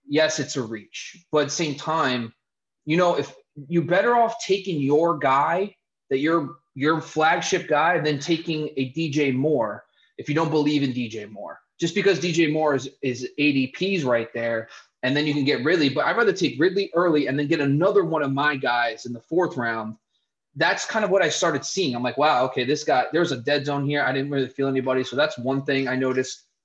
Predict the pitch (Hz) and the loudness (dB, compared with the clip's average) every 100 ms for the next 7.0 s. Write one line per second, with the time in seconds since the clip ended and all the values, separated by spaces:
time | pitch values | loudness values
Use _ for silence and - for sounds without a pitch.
0 | _ _ - _ _ _ 156 170 220 262 | _ _ -20 _ _ _ -2 0 2 0
1 | 185 190 165 131 120 135 127 120 120 113 | 0 0 0 -2 -4 0 0 0 -4 -6
2 | 110 110 - - - - 139 139 135 120 | -8 -12 -12 -18 -18 -14 -4 -2 0 -2
3 | - _ _ _ _ - - 143 - 147 | -10 _ _ _ _ 0 2 -2 -2 0
4 | 123 - - 131 - 117 135 170 131 139 | 0 -2 -8 -10 -8 -4 0 2 2 2
5 | 147 139 117 123 139 123 135 127 123 135 | 0 2 0 2 2 2 0 -2 0 -2
6 | - 123 117 113 117 135 - 120 117 | 0 0 0 -4 -4 -4 -2 0 0